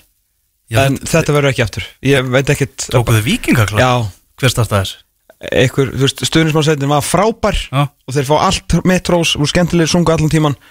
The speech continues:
Speaker 2: En, þú veist, afsakið.
Speaker 1: Afsakið.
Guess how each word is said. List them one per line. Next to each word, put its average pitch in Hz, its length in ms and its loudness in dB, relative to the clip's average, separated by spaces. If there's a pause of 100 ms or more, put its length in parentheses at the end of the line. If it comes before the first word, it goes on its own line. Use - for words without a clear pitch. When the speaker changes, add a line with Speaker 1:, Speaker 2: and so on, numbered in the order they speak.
(600)
Speaker 2:
En, 135 260 0 (240)
þú 143 160 0
veist, - 160 -6 (100)
afsakið. 131 380 -2 (760)
Speaker 1:
Afsakið. - 540 -2